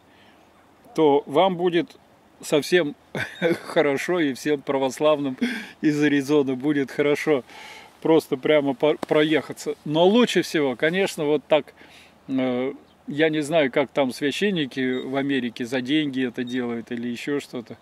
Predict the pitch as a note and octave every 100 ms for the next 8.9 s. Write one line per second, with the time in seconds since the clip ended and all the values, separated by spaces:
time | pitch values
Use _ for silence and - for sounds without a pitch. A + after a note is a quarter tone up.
0 | - - - _ D3+ F3 F#3+ - F#3 E3+
1 | D3+ D#3 D#3 - C#3+ C3 F3+ - D3+ C3+
2 | - D3 B2+ A2+ A2+ B2 - C3 A#2 A2
3 | A#2 - - - - - D3 D3 C#3+ -
4 | _ D3 C#3 D3+ C#3+ - F3 - D3+ C#3+
5 | C3 D#3+ E3 G3 D#3 C#3+ B2+ B2+ B2 -
6 | C#3+ C#3 G#3+ G3+ D3 D3 - _ _ -
7 | - D3 C3+ D3 C#3 E3 D3 - _ _
8 | _ _ C#3+ C3+ C3+ C#3 C#3+ - C#3